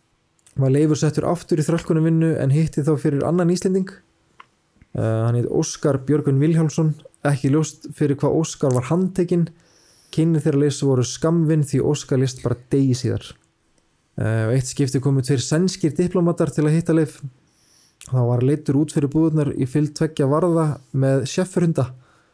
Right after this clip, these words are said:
Svíarnir báru honum kveðjur frá foreldrum hans og spurðu hann nokkrar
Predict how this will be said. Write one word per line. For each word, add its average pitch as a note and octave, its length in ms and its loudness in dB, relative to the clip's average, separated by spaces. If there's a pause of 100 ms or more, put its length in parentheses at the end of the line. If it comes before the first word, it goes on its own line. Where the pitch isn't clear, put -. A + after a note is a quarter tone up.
(540)
Svíarnir D3 400 0
báru D#3 380 2
honum C#3 240 2
kveðjur F3 340 2
frá C#3 140 -2
foreldrum F#3+ 500 0
hans E3+ 160 0
og C#3+ 80 -2
spurðu E3+ 300 2
hann D#3 100 2
nokkrar D#3 400 0